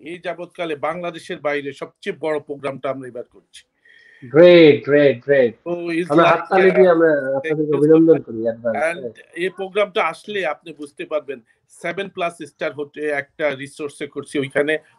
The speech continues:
Speaker 1: একটা, ওইটাই একটা
Speaker 2: Great।
Speaker 1: শহর বলা চলে। ওইটা এখানে, এখানে
Speaker 2: Great,
Speaker 1: কিছু
Speaker 2: গ্রেট।
Speaker 1: নাই যে ওয়াশিংটনের না আছে। এখানে শুধু convention করে democrat and republic। শুধু সারা
Speaker 2: Oh my
Speaker 1: পৃথিবীতে,
Speaker 2: God।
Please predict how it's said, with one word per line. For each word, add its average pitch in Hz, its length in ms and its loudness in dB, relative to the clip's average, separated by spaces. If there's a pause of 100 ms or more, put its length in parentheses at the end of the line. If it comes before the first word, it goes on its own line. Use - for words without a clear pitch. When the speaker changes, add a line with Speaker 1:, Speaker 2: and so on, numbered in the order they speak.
(120)
Speaker 1:
একটা, 156 460 0
ওইটাই 151 340 -2
একটা 143 220 2
Speaker 2:
Great। 135 120 2
Speaker 1:
শহর 139 260 -8
বলা 123 320 -10
চলে। 98 260 -18 (420)
ওইটা 131 240 -8
এখানে, 151 500 -6
এখানে 160 300 4
Speaker 2:
Great, 135 180 -2
Speaker 1:
কিছু - 280 -20
Speaker 2:
গ্রেট। 127 140 -4
Speaker 1:
নাই 151 100 -2 (120)
যে 143 100 -6
ওয়াশিংটনের 135 640 -8
না 120 140 -10
আছে। 117 220 -12 (380)
এখানে 190 360 -4
শুধু 202 260 -8
convention 190 600 -4
করে 208 340 -2 (340)
democrat 170 600 -4
and 180 140 -10
republic। 143 520 -12 (400)
শুধু 202 360 -8
সারা 208 360 0
Speaker 2:
Oh 180 400 6
my - 0 -
Speaker 1:
পৃথিবীতে, 123 500 2
Speaker 2:
God। 104 80 -20